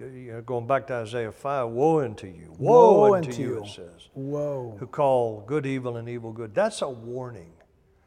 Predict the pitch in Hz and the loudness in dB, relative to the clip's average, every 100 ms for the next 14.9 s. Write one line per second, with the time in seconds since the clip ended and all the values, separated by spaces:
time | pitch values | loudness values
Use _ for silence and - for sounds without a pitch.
0 | _ _ _ _ 107 120 165 143 165 151 | _ _ _ _ -10 -4 -4 -2 -4 -2
1 | 147 151 123 98 98 110 98 104 123 - | -4 -2 -4 -10 -14 -14 -12 -10 -10 -10
2 | 127 151 160 131 139 151 120 120 147 156 | -4 -2 -2 -6 -8 -8 -6 -8 -6 -8
3 | 143 143 131 120 110 - 104 104 101 - | -6 -8 -8 -12 -14 -16 -14 -14 -16 -12
4 | 107 107 107 104 101 107 110 107 98 - | -10 -8 -10 -10 -14 -14 -12 -12 -12 -18
5 | 95 - 139 123 98 127 131 131 120 110 | -20 -14 -10 -10 -8 -8 -6 -8 -10 -12
6 | 113 127 113 151 - 175 143 - 170 147 | -12 -12 -12 -12 -6 -6 -6 -8 -10 -10
7 | 131 135 123 87 82 - _ _ _ _ | -8 -8 -8 -14 -20 -20 _ _ _ _
8 | _ _ _ _ _ _ _ _ _ 170 | _ _ _ _ _ _ _ _ _ -4
9 | 202 175 180 180 151 135 139 139 127 - | 0 0 2 0 -2 -4 -4 -6 -10 -8
10 | 196 196 - 143 196 190 131 120 123 120 | -4 -4 -4 0 2 2 0 -2 -6 -6
11 | 123 127 139 120 113 143 196 135 120 123 | -6 -6 -6 -6 -8 -8 -6 -8 -10 -10
12 | 143 143 196 180 113 151 196 160 123 120 | -8 -6 -2 -2 -2 0 0 0 -6 -4
13 | 160 139 113 107 - 190 180 127 - 190 | -4 -6 -12 -16 -12 -8 -8 -8 -6 -8
14 | - 135 139 143 110 147 151 151 | -6 -12 -8 -8 -8 -8 -6 -6